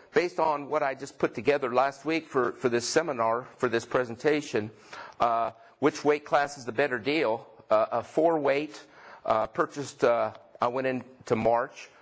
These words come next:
versus, uh, a five weight. Total dollars expended, you're spending about another, uh, hundred dollars for a five weight calf. You're selling, uh, the four weights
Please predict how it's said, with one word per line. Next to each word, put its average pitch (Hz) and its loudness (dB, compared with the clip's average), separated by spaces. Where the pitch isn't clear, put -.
versus, 113 -2
uh, 107 4
a 110 2
five 139 -2
weight. 104 -6
Total 170 0
dollars 147 0
expended, 151 -2
you're 123 2
spending 151 -2
about 135 0
another, 131 0
uh, 120 2
hundred 160 -2
dollars 143 -2
for 127 0
a - -2
five 151 0
weight 135 -4
calf. - -2
You're 123 6
selling, 170 2
uh, 120 2
the 120 -10
four 180 2
weights 135 -2